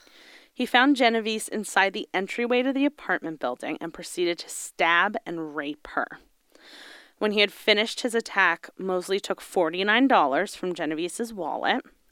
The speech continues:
and left her to bleed out on the floor. A neighbor and friend of Genovese named Sophie Farrar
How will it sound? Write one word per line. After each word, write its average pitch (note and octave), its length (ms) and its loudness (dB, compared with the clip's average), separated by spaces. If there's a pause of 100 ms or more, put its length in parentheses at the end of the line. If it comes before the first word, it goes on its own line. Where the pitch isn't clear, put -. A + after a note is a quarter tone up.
and F3 240 -4
left E3 220 -2
her F#3+ 80 -2
to F3+ 100 -4
bleed E3 360 -6
out C#3 220 -6
on D#3 160 -8
the D#3 60 -14
floor. - 500 -10 (1120)
A A3 60 4
neighbor G#3+ 480 8
and G3 280 0
friend F3+ 360 2
of F3 100 -10
Genovese D#3+ 640 -2
named D3+ 360 -2
Sophie G3 680 0
Farrar D#3+ 840 0